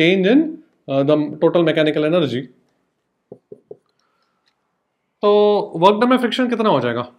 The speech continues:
अगर वो डिस्टेंस एक्स नॉट ट्रैवल कर रहा है तो हो जाएगा minus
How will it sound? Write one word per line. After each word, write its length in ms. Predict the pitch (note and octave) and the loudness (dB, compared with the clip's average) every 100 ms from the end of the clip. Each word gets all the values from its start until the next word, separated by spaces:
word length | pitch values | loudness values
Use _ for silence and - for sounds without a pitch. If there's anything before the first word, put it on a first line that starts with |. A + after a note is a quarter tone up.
| _ - | _ -8
अगर 160 | C#3 E3+ | -4 0
वो 60 | |
डिस्टेंस 460 | F3 D3+ - F3+ F3 | 0 -2 -2 -2 0
एक्स 220 | - - | -2 -2
नॉट 140 | G3 | -2
ट्रैवल 260 | G3 C#3+ C3+ | 0 -2 -2
कर 140 | C3 | -4
रहा 120 | A2+ D#3+ | -4 -8
है 60 | - _ _ _ _ | -12 _ _ _ _
तो 60 | B2+ | -8
हो 140 | B2 | -4
जाएगा 300 | C3+ E3+ A#3+ - _ _ _ _ _ | -2 -2 -6 -16 _ _ _ _ _
minus 360 | B2 B2 C3+ | -8 -4 -4